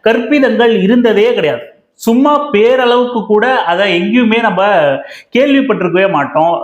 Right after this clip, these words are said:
ராமாயணத்துல ராமனை தவிர்த்து, ராமனுங்கிற அந்த கேரக்டரை தவிர்த்து, ராமனோட தந்தைக்கும் அறுபதாயிரம் மனைவிகள், கிருஷ்ணனுக்கும் அறுபதாயிரமோ ஆறு லட்சம் கோபியர்களோ சொல்லுவாங்க.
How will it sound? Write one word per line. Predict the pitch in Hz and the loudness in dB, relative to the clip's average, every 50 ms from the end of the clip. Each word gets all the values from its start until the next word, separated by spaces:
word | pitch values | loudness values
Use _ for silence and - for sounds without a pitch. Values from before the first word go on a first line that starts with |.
| - 123 | -4 -2
ராமாயணத்துல | 139 156 175 214 233 247 254 240 214 190 170 156 - - 165 175 175 | 0 2 2 2 2 0 0 0 0 0 -2 -4 -2 -2 0 0 0
ராமனை | 147 147 156 170 202 226 226 226 220 208 196 185 165 - - | 0 0 0 0 0 0 0 -2 -4 -2 -2 -4 -4 -4 -4
தவிர்த்து, | - 147 151 170 151 - - - _ - | -4 -4 -4 -4 -6 -8 -14 -18 _ -4
ராமனுங்கிற | 160 165 180 196 208 214 214 214 196 170 | -2 -2 0 0 -2 -2 -2 -2 0 -2
அந்த | 156 147 139 135 | -2 -2 -2 -4
கேரக்டரை | - 160 160 170 165 165 - 143 135 107 | -2 -2 -2 -2 -2 -4 -6 -10 -10 -8
தவிர்த்து, | 247 262 147 135 - - - _ _ _ _ - - - - - - | -8 -6 -6 -8 -8 -10 -20 _ _ _ _ -20 -20 -20 -14 -8 -4
ராமனோட | 131 139 151 185 226 254 262 262 262 254 247 220 196 - | -2 0 2 2 0 0 0 0 0 0 0 -2 -2 -2
தந்தைக்கும் | - 175 190 214 226 233 226 226 - 247 180 | -2 -4 -2 -2 -2 -2 -2 -2 -2 -2 0
அறுபதாயிரம் | 165 151 185 240 247 247 233 208 196 185 160 147 135 | 0 0 0 2 2 2 2 2 2 0 0 -2 -2
மனைவிகள், | 131 131 151 160 165 135 110 - - - _ _ _ _ _ _ _ _ - - _ _ - - | -2 -2 -2 -2 -2 -4 -6 -8 -12 -20 _ _ _ _ _ _ _ _ -20 -20 _ _ -2 0
கிருஷ்ணனுக்கும் | 226 254 247 240 254 277 277 254 262 - 247 254 254 247 220 | 0 0 0 0 0 2 2 2 0 -2 0 0 0 2 2
அறுபதாயிரமோ | 190 202 233 233 233 226 220 220 214 208 208 220 262 | 2 2 0 2 2 2 2 2 0 0 0 0 2
ஆறு | 277 220 196 202 208 | 2 2 2 0 0
லட்சம் | 208 202 190 - 196 180 160 156 | 0 -2 -2 -2 -4 -2 0 0
கோபியர்களோ | 180 196 190 185 175 170 151 151 165 180 | 0 0 0 0 -2 -2 -2 -2 -2 -2
சொல்லுவாங்க. | 170 - 156 135 131 127 117 110 110 117 - | -2 -2 -4 -4 -2 -4 -4 -4 -8 -12 -14